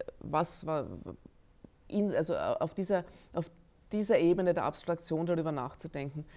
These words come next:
warum wir Kunst, äh, für wichtig halten in einer Gesellschaft. Ähm,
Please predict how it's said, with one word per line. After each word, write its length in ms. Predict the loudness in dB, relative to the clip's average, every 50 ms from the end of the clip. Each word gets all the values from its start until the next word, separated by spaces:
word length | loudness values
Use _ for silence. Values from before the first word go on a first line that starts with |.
| -20 -16 -2
warum 380 | 2 4 4 6 4 4 2 2
wir 160 | 2 2 2
Kunst, 600 | 0 -2 -2 0 0 0 -2 -4 -8 -10 -8 -4
äh, 320 | -2 0 0 0 0 -2
für 200 | -2 0 0 2
wichtig 340 | 2 0 -2 -4 -8 -6 -4
halten 380 | -4 -4 -4 -4 -6 -10 -10 -10 -12 -18 -20 -20 -12 -4
in 160 | -2 0 0
einer 180 | 0 0 -2 -2
Gesellschaft. 840 | -4 -6 -6 -6 -6 -6 -6 -8 -10 -12 -14 -14 -16 -20 -20 -20 -20 -20 -20 -20 -20 -20 -20 -20 -20 -20 -20 -20 -20 -20 -20 -20 -12 -4 -2
Ähm, 480 | 0 2 2 2 2 2 0 -2 -4